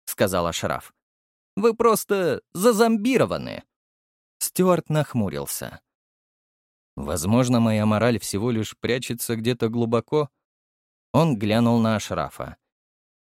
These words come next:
«Знаете, для психоаналитика вы слишком уж воинственны».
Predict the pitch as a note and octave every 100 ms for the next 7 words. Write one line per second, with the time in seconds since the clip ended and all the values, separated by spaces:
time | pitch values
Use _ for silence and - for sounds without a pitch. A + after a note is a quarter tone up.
0 | _ - A#2+ D3+ D3+ B2 A2+ G2+ - _
1 | _ - A#2+ C#3+ C#3 - D3 - C#3 C#3
2 | C#3+ E3 A2+ G#2+ A2+ C#3 - D3+ - C3+
3 | C3 - C3+ C#3+ E2 C#2+ - E2 C#2+ C#2